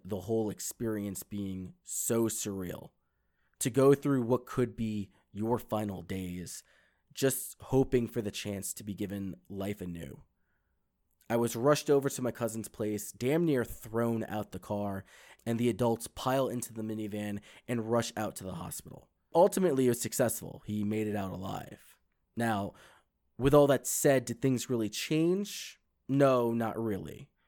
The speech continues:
Only a few days after the surgery, he tried contacting an old friend of his to get him some dope so he can shoot up in the confines of the hospital. His thought process was that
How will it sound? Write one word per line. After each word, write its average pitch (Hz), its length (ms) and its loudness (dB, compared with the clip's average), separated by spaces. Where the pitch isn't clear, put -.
Only 165 380 10
a 139 60 8
few 127 240 0
days 113 200 2
after 107 220 0
the 98 80 -8
surgery, 104 640 -2
he 127 80 -2
tried 127 260 4
contacting 113 680 -4
an 120 80 0
old 110 180 -4
friend 147 380 4
of - 80 -2
his 82 400 -6
to 123 100 -4
get 113 160 4
him 113 140 0
some 101 240 -4
dope 110 320 2
so 107 100 -4
he 101 160 -2
can 98 140 -8
shoot 101 260 -4
up 98 140 -6
in 98 80 -4
the 104 60 -6
confines 127 680 0
of 85 160 -8
the 92 80 -8
hospital. - 640 -10
His 131 380 4
thought 143 240 8
process 127 720 2
was 104 400 -2
that 98 200 -4